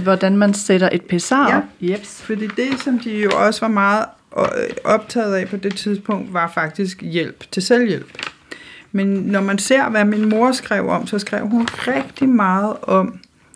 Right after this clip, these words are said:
Speaker 2: rettigheder. Altså, hvordan man kunne få, hvis man for eksempel, øhm, altså både hvis, i, i, som ægtefælle, men også hvis man var, øh,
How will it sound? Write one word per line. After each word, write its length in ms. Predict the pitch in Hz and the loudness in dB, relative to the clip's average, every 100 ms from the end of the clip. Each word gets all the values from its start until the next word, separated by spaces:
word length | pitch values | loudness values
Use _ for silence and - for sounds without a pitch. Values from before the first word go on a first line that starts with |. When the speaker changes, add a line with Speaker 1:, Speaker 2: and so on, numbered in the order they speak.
| - _ | -20 _
Speaker 2:
rettigheder. 640 | - 160 180 226 208 - 165 - _ _ _ _ _ _ _ _ - - | -2 0 2 2 2 -2 -8 -14 _ _ _ _ _ _ _ _ -16 -8
Altså, 300 | - 196 185 | 0 0 2
hvordan 520 | 185 190 190 190 202 202 | 2 2 2 2 4 4
man 220 | 196 190 | 2 0
kunne 240 | - 190 | 0 0
få, 460 | 185 - 180 175 - - - - - | 0 2 2 0 -6 -20 -18 -20 -8
hvis 260 | 185 185 - | 0 0 2
man 160 | 202 190 | 2 2
for 160 | 180 | 0
eksempel, 720 | 175 - 180 - - 185 170 - | 0 0 -2 -2 0 0 0 -4
øhm, 540 | 170 165 160 160 156 - - - - - - | -2 0 0 0 -2 -6 -20 -20 -20 -14 -4
altså 160 | 175 160 | -4 2
både 280 | 208 233 | 6 6
hvis, 300 | 226 196 185 - | 4 0 -2 -4
i, 40 | 180 | -6
i, 300 | - - - _ - - - - - - - - - | -6 -14 -16 _ -18 -16 -16 -18 -20 -14 -14 -16 -12
som 260 | - 175 175 | -2 0 2
ægtefælle, 540 | 196 208 262 247 208 202 | 2 2 0 0 0 0
men 220 | 185 175 | 0 0
også 200 | 175 180 | 0 -2
hvis 200 | 196 190 | -6 -4
man 260 | 170 165 | -4 -4
var, 300 | 160 156 - | -2 -2 -4
øh, 60 | - | -8